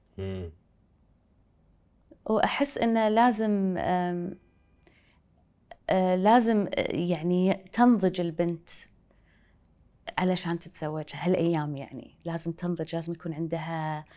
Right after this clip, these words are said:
Speaker 2: عائد مادي، لازم يكون عندها شهادة، لا، يعني، لأن الدنيا الحين تغيرت، مو مثل أول.
Speaker 1: مم. وشو أهم شيء في الزواج في رأيك؟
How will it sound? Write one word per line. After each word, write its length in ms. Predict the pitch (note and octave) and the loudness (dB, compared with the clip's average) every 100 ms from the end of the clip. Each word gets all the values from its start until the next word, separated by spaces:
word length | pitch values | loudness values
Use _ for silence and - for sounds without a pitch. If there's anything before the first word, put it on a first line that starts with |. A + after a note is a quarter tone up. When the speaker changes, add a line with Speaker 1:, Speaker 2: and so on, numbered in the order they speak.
| - _ | -20 _
Speaker 2:
عائد 280 | C#3+ D3 D3 | -6 -6 -2
مادي، 480 | E3 F#3 D#3 F#3 F#3 | 0 0 0 -2 0
لازم 180 | E3 D#3 | -2 -6
يكون 200 | - C#3+ | -10 -10
عندها 300 | D3 D3+ D3 | -8 -8 -10
شهادة، 680 | - C#3+ F3+ G3 F3+ F3 E3+ | -10 -2 0 2 2 2 2
لا، 120 | D#3 | 0
يعني، 240 | F3 G3 G#3 | 0 0 2
لأن 300 | - A#3 B3+ | 4 4 4
الدنيا 420 | F#3+ G3 C4+ C4 | 2 0 2 2
الحين 240 | G3 G#3 | 2 -4
تغيرت، 720 | G3+ D3+ C#3+ C#3+ - _ - _ G3+ | -4 -6 -6 -8 -10 _ -20 _ -2
مو 80 | |
مثل 180 | F3 - | -2 -2
أول. 260 | - - D#3+ - _ _ _ _ _ | -6 -6 -12 -14 _ _ _ _ _
Speaker 1:
مم. 240 | F2 E2+ D#2+ - _ _ _ _ _ _ _ _ _ _ _ _ _ _ _ _ _ _ _ _ _ _ _ - | -14 -12 -14 -20 _ _ _ _ _ _ _ _ _ _ _ _ _ _ _ _ _ _ _ _ _ _ _ -16
وشو 640 | G#2+ F#2+ - B2+ B2+ B2 - | -10 -8 -4 -2 -2 -2 -6
أهم 240 | F2+ G2 F#2 | -10 -8 -8
شيء 340 | - F#2 E2+ _ _ _ - | -8 -10 -12 _ _ _ -12
في 60 | |
الزواج 440 | F2 E2 E2 E2 D#2 | -10 -8 -8 -8 -10
في 180 | - | -16
رأيك؟ 300 | D#2+ D#2 D2+ | -16 -14 -16